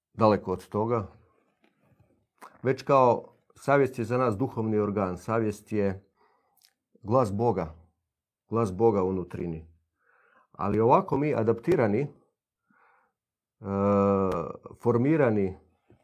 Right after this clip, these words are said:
ovisno u kojoj kulturi smo se rodili, nismo se rodili u, u Platonovoj Atlantidi, već u ovoj pomješanoj civilizaciji, mi svoju savjest i taj anđeoski glas u nutrini koji nam govori lijevo ili desno, „Ovdje nemoj,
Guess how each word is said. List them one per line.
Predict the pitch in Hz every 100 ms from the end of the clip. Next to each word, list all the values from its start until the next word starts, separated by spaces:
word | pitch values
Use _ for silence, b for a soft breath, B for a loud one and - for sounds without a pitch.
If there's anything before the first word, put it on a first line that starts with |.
| _ -
ovisno | 104 107 107 104
u | -
kojoj | 107 98
kulturi | 101 95 120 104
smo | 95 95
se | -
rodili, | 98 123 123 101 92
nismo | 98 - 95
se | - 101
rodili | 101 95 90
u, |
u | 85 90 87 92 92 B B -
Platonovoj | 101 101 92 90 87 -
Atlantidi, | 85 95 95 92 101 123 110
već | 98 90 -
u |
ovoj | 95 95 92
pomješanoj | 92 98 95 92 87
civilizaciji, | - 95 90 87 120 151 143 117 B B B B B _
mi | 120 147 - _
svoju | - 120 120 117
savjest | - - 120 113 101
i | 95
taj | - 92 87
anđeoski | 98 104 101 92 - 92
glas | 98 123 -
u | 117
nutrini | 104 110 113 110 101 _ _ _ _
koji | 98 98
nam | 92
govori | 92 95 117 107 87 - _ _ _ -
lijevo | 95 113 123
ili | 117
desno, | 104 107 104 98 -
„Ovdje | 101 117 117
nemoj, | 117 113 107 95